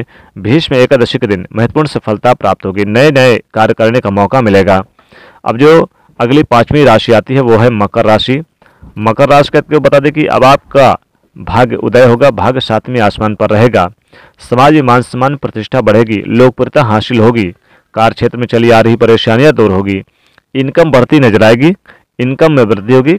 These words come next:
कई महत्वपूर्ण क्षेत्रों से लाभ होगा। अधूरे कार्यों को पूरा करेंगे। जो कार्य काफ़ी समय से पेंडिंग थे, अधूरे थे, उन्हें पूरा कर सकते हैं। व्यापारी वर्ग के लिए काफ़ी खास रहेगा। इसमें आपके द्वारा लिए गए निर्णय काफ़ी सराहनीय होंगे।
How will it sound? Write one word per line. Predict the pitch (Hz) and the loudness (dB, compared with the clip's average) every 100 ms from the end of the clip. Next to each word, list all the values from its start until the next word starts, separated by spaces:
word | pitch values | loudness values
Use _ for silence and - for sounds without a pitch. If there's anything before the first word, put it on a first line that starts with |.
| - | 0
कई | 120 | 0
महत्वपूर्ण | 139 127 135 | 2 0 -4
क्षेत्रों | 127 117 - 123 | -4 -6 -4 -4
से | - | 0
लाभ | 104 113 | 0 2
होगा। | 127 143 208 _ _ _ | 0 -2 -6 _ _ _
अधूरे | 110 110 135 156 | -6 -2 0 0
कार्यों | 117 110 131 | 0 2 0
को | 117 | -2
पूरा | 104 110 123 | -2 0 2
करेंगे। | 113 98 98 98 98 _ _ _ _ | 0 -4 -4 -4 -6 _ _ _ _
जो | 98 110 | -8 -4
कार्य | 110 110 | -2 -2
काफ़ी | 113 110 117 | 0 -2 -4
समय | 107 113 110 | -6 -4 -4
से | 113 | -4
पेंडिंग | 107 113 113 117 117 | -4 -6 -4 -4 0
थे, | |
अधूरे | 113 107 113 120 | -2 0 0 0
थे, | 120 | -2
उन्हें | 113 120 135 | -6 -2 -2
पूरा | 147 110 101 | -2 -2 -2
कर | 107 | -4
सकते | - 104 _ 104 | -6 -8 _ -4
हैं। | 92 101 104 _ _ _ - _ _ _ | -2 -4 -6 _ _ _ -20 _ _ _
व्यापारी | 98 117 127 127 147 | 0 0 2 4 4
वर्ग | 143 107 | 4 2
के | - | 0
लिए | 143 | -4
काफ़ी | 135 127 143 | -2 -4 -6
खास | - 110 113 120 | -10 -6 -6 0
रहेगा। | 131 131 180 _ _ _ _ | 0 0 -4 _ _ _ _
इसमें | 135 127 151 | -10 -6 -4
आपके | - 127 139 | 0 0 0
द्वारा | 131 135 | 0 2
लिए | 139 127 127 | 2 2 2
गए | 131 | 2
निर्णय | 127 127 143 | 0 0 0
काफ़ी | 123 117 131 | -2 -4 -8
सराहनीय | - 110 104 113 123 | -2 0 0 0 0
होंगे। | 101 98 95 | -2 -4 -8